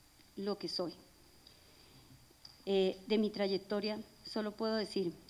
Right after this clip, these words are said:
que es necesario y pertinente hacer remembranza de aquellos hitos y personajes que hace parte de mi construcción como mujer. Por supuesto, en mi núcleo familiar, mi madre, Lucila, por su vivencia y papel histórico-cultural para estar aquí.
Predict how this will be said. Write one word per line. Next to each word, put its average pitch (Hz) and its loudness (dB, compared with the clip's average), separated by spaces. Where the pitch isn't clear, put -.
que 185 -2
es 185 0
necesario 196 0
y 202 -4
pertinente 180 2
hacer 190 -2
remembranza 185 2
de 196 2
aquellos 185 -2
hitos 202 -4
y - -4
personajes 185 -2
que 196 0
hace 190 0
parte 196 -2
de 202 0
mi 196 0
construcción 180 -4
como 190 2
mujer. 180 -2
Por 190 0
supuesto, 202 -4
en 196 2
mi 185 6
núcleo 180 4
familiar, 185 4
mi 185 6
madre, 180 2
Lucila, 175 -2
por 190 -2
su 202 -4
vivencia 180 2
y 208 -2
papel 185 -2
histórico-cultural 190 -4
para 180 -2
estar 175 -4
aquí. 185 -6